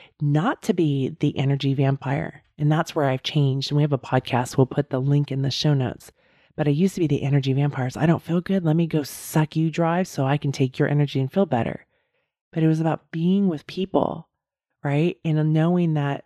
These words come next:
I had some struggles and I had some challenges, and that's okay. I will work through those,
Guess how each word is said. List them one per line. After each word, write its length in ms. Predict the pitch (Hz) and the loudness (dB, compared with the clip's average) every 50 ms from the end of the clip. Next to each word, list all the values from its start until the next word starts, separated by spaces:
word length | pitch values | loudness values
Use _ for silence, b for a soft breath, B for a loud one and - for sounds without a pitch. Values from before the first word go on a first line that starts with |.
| _ - | _ -2
I 80 | 151 143 | 0 0
had 300 | 135 - - 165 165 156 | 0 0 0 0 0 0
some 180 | - 160 156 | 0 -2 -2
struggles 500 | 147 - - 156 147 156 151 151 151 143 | -2 -2 -4 -2 0 0 0 0 0 -2
and 80 | 139 135 | -2 -4
I 40 | 131 | -2
had 220 | 123 156 165 160 | -2 -2 -2 -2
some 140 | - 139 135 | -2 -2 -2
challenges, 720 | - - 170 190 208 208 180 143 139 131 131 131 135 - _ _ _ _ _ _ _ _ _ _ | -2 -2 -2 0 2 2 2 2 2 0 0 0 -4 -8 _ _ _ _ _ _ _ _ _ _
and 120 | 165 160 | 0 0
that's 160 | 165 160 - 160 | 0 0 0 -2
okay. 500 | 156 - - - 190 180 147 139 - - - - | -4 -4 -2 2 4 4 4 4 0 -4 -6 -10
I 220 | - 143 151 170 | -8 -4 -2 -2
will 520 | 175 160 147 143 135 135 151 175 202 208 - _ _ _ _ _ _ _ _ _ | 0 2 2 2 2 2 0 -2 -4 -6 -10 _ _ _ _ _ _ _ _ _
work 260 | - 160 165 165 - - | 4 6 6 6 4 -2
through 260 | - - 220 240 220 | -4 0 0 2 2
those, 560 | 165 131 - - - - 151 - - - | 0 -2 -2 -6 -8 -10 -12 -14 -18 -20